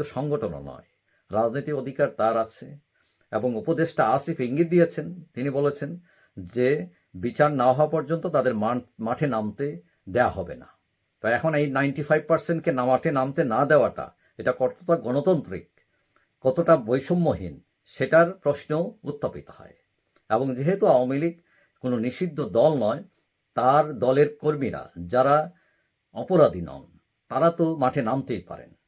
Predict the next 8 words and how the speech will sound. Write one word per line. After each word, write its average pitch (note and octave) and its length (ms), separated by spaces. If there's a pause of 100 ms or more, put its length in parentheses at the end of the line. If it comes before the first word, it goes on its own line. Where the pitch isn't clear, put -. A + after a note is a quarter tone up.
(140)
এখানে C#3 320
কোনো C3 120 (100)
পাপ C#3 160 (120)
নেই। - 140 (1080)
এখন D#3+ 240 (140)
কথা D3+ 200
হচ্ছে F3+ 280 (480)
যে G2+ 200